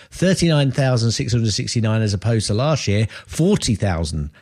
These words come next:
six hundred sixty-five million. So slightly down. Um, Mac slightly down. Well, yeah, by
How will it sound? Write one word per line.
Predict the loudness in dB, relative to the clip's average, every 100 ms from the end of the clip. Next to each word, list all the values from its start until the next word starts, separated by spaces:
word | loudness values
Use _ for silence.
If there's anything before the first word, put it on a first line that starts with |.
| -6
six | -6 -2
hundred | -2 -2 -4
sixty-five | -4 -6 -4 -4 -4
million. | -4 -4 -6 -10 _
So | -20 -14 -12 -12 -8 -2
slightly | 0 2 2 2
down. | 0 0 -2 -8 _ -6
Um, | 0 2 2 0 -4 0
Mac | 2 4 0 -6 -8
slightly | -4 0 0 0
down. | 0 2 2 0
Well, | 0 0 0 -4 _ _ -4
yeah, | -2 -2 -4 -2
by | 0 2 0